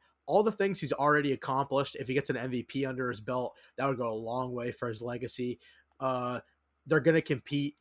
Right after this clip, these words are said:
The Seahawks are good. If they get, if they get Jamal Adams back, you know, that would be a really big thing for them on defense. Uh, if they shore up some secondary, maybe if they acquire some pass rush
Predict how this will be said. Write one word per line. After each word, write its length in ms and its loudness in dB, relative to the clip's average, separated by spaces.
The 80 -8
Seahawks 420 0
are 80 -4
good. 380 -10
If 80 -10
they 120 2
get, 280 0
if 80 -4
they 100 2
get 140 2
Jamal 360 2
Adams 320 -4
back, 500 -4
you 120 -8
know, 140 -4
that 160 -2
would 100 -6
be 100 -4
a 80 -4
really 380 -6
big 340 -8
thing 160 -4
for 140 -6
them 160 -4
on 160 -10
defense. 520 -8
Uh, 160 2
if 60 -8
they 100 0
shore 160 4
up 80 -2
some 100 -12
secondary, 580 -2
maybe 200 4
if 100 0
they 340 0
acquire 420 2
some 200 -4
pass 400 2
rush 460 -2